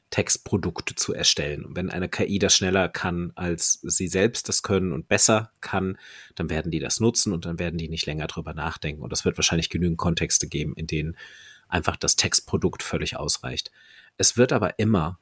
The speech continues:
eine Gruppe von Menschen geben, die eben als, die eben Wert legen auf das Schreiben als Prozess und Schreiben als Denkwerkzeug. Und ich glaube, diese Leute werden auch Zielgruppe bleiben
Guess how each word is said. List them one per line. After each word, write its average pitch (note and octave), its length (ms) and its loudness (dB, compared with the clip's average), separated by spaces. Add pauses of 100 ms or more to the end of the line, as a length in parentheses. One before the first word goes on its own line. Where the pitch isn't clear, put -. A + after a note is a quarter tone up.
(180)
eine E2+ 220 -4
Gruppe F2+ 260 -4
von F2+ 200 -6
Menschen E2+ 360 -2
geben, F2 260 0
die F2 200 -2
eben F2 180 2
als, - 540 0
die - 180 -6
eben F2 200 -6
Wert F#2+ 300 2
legen F2 340 2
auf F2+ 200 -8
das - 240 4
Schreiben F#2+ 520 2
als - 280 -6
Prozess - 580 0
und F2+ 260 -4
Schreiben - 460 -4
als - 180 -4
Denkwerkzeug. D2+ 840 -6
Und E2 140 -8
ich - 80 -12
glaube, F2+ 240 0
diese G#2+ 260 0
Leute F#2 320 -2
werden E2+ 240 -4
auch - 160 -10
Zielgruppe - 680 0
bleiben F#2 500 2